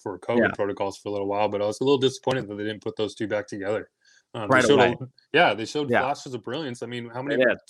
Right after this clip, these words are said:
Speaker 1: how many two-on-ones did we have in those first couple of games with
Speaker 2: Yeah.
Speaker 1: those two just flying up to the ice? I mean,
Speaker 2: Actually.
Speaker 1: I was kinda, yeah, I was kinda hoping they'd put 'em back together, and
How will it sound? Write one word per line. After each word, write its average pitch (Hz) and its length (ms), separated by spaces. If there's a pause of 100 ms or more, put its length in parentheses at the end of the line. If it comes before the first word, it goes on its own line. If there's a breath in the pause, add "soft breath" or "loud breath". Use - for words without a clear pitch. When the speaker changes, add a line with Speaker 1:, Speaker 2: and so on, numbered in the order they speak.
(160)
Speaker 1:
how 160 80
many 180 140
two-on-ones 160 560
did 107 100
we 113 140
have 117 180
in 117 80
those 110 160
first 127 220
couple 127 180
of 95 80
games 101 320
with 101 120
Speaker 2:
Yeah. 120 200
Speaker 1:
those 90 80
two 110 80
just 101 200
flying 110 300
up 110 120
to 101 60
the 92 60
ice? 107 320
I 95 40
mean, 92 160 (240 loud breath)
Speaker 2:
Actually. 113 220
Speaker 1:
I - 20
was 131 120
kinda, 151 360
yeah, 151 180
I 107 100
was 107 140
kinda 131 220
hoping 131 280
they'd 113 140
put 123 140
'em 120 80
back 117 180
together, 113 320
and 107 240